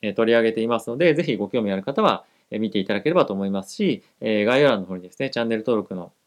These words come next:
えー、リンクも貼ってますので、そちらの方に、まあ、飛んでいければと、えー、思います。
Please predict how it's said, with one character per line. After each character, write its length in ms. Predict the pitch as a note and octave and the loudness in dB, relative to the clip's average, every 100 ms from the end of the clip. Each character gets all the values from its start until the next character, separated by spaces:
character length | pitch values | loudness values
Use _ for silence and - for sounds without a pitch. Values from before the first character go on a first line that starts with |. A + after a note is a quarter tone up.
| _ _ | _ _
え 120 | G#2 G2 | -4 -2
ー、 20 | |
リ 100 | G#2 | -2
ン 40 | |
ク 100 | F#2+ | -4
も 80 | G2+ | -6
貼 60 | G2 | -6
っ 80 | |
て 140 | - G#2 | -4 -4
ま 120 | C#3 | -4
す 80 | C#3 | -4
の 80 | G2+ | -6
で、 80 | |
そ 100 | F2 | -8
ち 100 | G#2+ | -6
ら 60 | G#2+ | -4
の 80 | B2+ | 0
方 80 | F3 | -2
に、 180 | F#2+ - | -2 -6
ま 100 | G2 | -8
あ、 40 | |
飛 120 | G#2 | -4
ん 40 | G2+ | -4
で 80 | |
い 80 | G2 | -4
け 180 | - A#2+ | -6 -2
れ 60 | D3 | 2
ば 120 | C3 | 0
と、 120 | - _ _ _ _ | -2 _ _ _ _
え 180 | G#2+ G2 | -8 -8
ー、 60 | G2+ | -8
思 260 | F2+ F2 | -12 -14
い 120 | F2 E2+ | -16 -6
ま 140 | G#2 | -4
す。 220 | A2 - | -4 -10